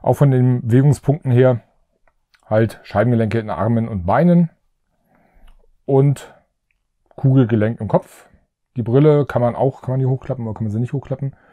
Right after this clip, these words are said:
Nein, die sitzt fest. Auch seitlich, man kann sie dann zwar ein bisschen zur Seite klappen. Ne, mal gucken hier, ob es funktioniert. So.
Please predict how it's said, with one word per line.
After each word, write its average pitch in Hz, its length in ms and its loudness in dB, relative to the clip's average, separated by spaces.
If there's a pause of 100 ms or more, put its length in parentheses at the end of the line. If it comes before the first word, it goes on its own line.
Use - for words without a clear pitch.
(1120)
Nein, 110 180 -4
die 101 80 -6
sitzt 104 260 -6
fest. - 400 -4 (1400)
Auch 120 360 -4
seitlich, 120 420 -2
man 117 100 -2
kann 123 140 0
sie 120 80 0
dann 110 120 0
zwar 107 160 -2
ein 117 60 0
bisschen 107 180 -8
zur - 100 -14
Seite 98 220 -6
klappen. - 360 -6 (1080)
Ne, 92 180 -12 (200)
mal - 80 -20
gucken - 260 -14
hier, - 160 -14 (100)
ob - 100 -20
es - 100 -20
funktioniert. 117 540 -14 (2000)
So. - 160 -20